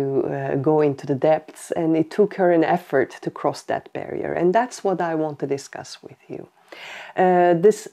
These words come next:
first start with this playing with fire. Why do I come up with a title like that? Because Kamalatmika energy can be so alluring that it can make us stuck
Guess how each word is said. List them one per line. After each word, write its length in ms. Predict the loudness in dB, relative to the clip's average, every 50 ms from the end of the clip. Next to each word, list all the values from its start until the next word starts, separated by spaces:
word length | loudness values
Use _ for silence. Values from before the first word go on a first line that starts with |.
| -20 _ _ -10 -8 -4
first 280 | 2 4 6 6 4 2
start 360 | 0 2 4 4 4 4 2
with 140 | 0 4 4
this 160 | 2 2 2
playing 400 | -2 0 2 4 6 6 8 6
with 160 | 6 2 0
fire. 480 | -4 -2 0 0 2 4 4 4 4 4
Why 320 | 4 2 4 6 6 6
do 160 | 6 6 6
I 160 | 6 4 2
come 240 | 2 0 0 2 2 2
up 140 | 2 0
with 140 | -2 0 0
a 80 | -2 -4
title 420 | -4 -6 -6 -6 -6 -4 -6 -6
like 300 | -4 -4 -6 -8 -8 _
that? 240 | -6 -6 -6 -6 -12 -16 -18 -18 -18 -18 0 0
Because 520 | 0 0 2 2 4 6 6 6 4 2 -2 -10 -20 -20 _ _ _ _ _ _ _ _ -16
Kamalatmika 800 | -4 0 2 4 6 6 6 4 4 2 2 2 2 2 2 0 2
energy 420 | 2 2 2 2 2 2 0 -2
can 240 | -2 -2 0 0 2
be 120 | 2 2
so 340 | 0 0 0 2 2 2 2 2
alluring 680 | 2 4 6 6 6 6 6 6 6 4 4 2 0 -4 _ -20 -20 _ _ _ _ _ -2
that 220 | 0 0 0 2 2
it 220 | 0 0 0 0
can 260 | 0 4 6 6 6 6
make 240 | 6 4 2 0
us 120 | -2 -4 -4
stuck 440 | -8 -6 -2 -2 -2 -2 -2 -8